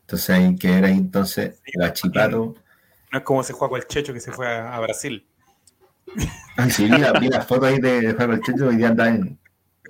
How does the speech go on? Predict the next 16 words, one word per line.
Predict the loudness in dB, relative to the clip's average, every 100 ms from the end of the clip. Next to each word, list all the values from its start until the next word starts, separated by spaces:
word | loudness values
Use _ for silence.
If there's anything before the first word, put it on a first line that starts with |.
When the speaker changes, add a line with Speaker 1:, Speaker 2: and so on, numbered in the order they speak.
| -8
Speaker 1:
en | -2
Celarón | 0 2 2 2 2 2
ahí | 4 4 2
dando | 2 0 0
vueltas. | 0 -4 -6 -6
Speaker 2:
El | -6
pan | 0 2
de | 0
azúcar, | -2 -2 -2
dijo | -2 -2
que | -2
no | -2
tenía | 0 -2
azúcar, | -2 -2 -2
pan. | 0 -4 -6 _ -18 -16 -16 -20 -12 0
Speaker 1:
Sí. | 2